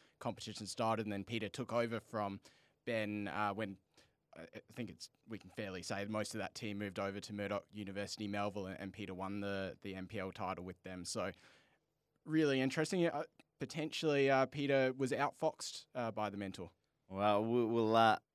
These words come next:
Speaker 2: th-, those were your words, uh, Josh. Now, before we move on, we're gonna get on to the, uh, State League. We've got a, another special guest to talk about there, and then we'll get on to some European football.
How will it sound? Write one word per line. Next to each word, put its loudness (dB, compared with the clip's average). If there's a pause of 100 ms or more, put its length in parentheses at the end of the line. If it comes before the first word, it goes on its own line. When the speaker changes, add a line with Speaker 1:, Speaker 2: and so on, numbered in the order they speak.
(420)
Speaker 2:
th-, -2
those 4
were 2
your 8
words, 10
uh, 10
Josh. 6
Now, 10 (680)
before 6
we 10
move 10
on, 10
we're 10
gonna 4
get 8
on 6
to 6
the, 6
uh, 6 (500)
State 2
League. 8 (120)
We've -8
got 0
a, 2
another -2
special -2
guest 0
to 0
talk 0
about 6
there, 8
and 6
then 4
we'll 2
get 8
on 4
to 0
some 0
European 6
football. 2